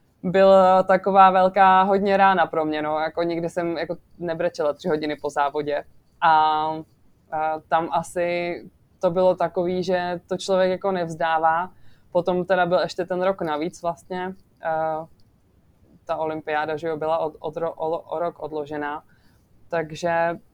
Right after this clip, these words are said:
těch zlomů asi bylo víc, ale myslím si, že úplně ten nejzákladnější tam, ten prapůvod, ten kámen je asi v těch čtrnácti letech, kdy teda se to rozhodlo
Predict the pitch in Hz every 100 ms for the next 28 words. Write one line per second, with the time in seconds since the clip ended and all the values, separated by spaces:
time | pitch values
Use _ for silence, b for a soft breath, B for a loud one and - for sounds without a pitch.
0 | _ _ 196 214 190 190 208 214 202 185
1 | - 190 202 208 165 165 180 - 170 175
2 | 170 180 175 180 180 185 175 175 175 -
3 | 170 185 175 170 185 175 170 175 165 165
4 | 165 165 170 - 170 170 170 170 170 170
5 | 165 156 165 165 - 165 170 156 160 156
6 | 160 160 151 - 165 170 - 160 151 160
7 | - 156 143 156 165 151 147 156 151 151
8 | - - 156 156 151 - 156 151 147